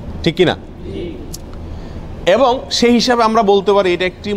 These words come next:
মূলত সুখ, সুখের দিন। একটি কিসের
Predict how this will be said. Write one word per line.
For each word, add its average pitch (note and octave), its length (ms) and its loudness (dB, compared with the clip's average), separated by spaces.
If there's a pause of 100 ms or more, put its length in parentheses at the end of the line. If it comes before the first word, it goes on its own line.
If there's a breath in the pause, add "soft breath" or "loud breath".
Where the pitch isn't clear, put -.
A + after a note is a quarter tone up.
মূলত F3+ 300 2 (380)
সুখ, F#3 200 2 (320)
সুখের G#3+ 420 4
দিন। G2 120 -4 (1200)
একটি C#3+ 180 -4
কিসের A3 320 0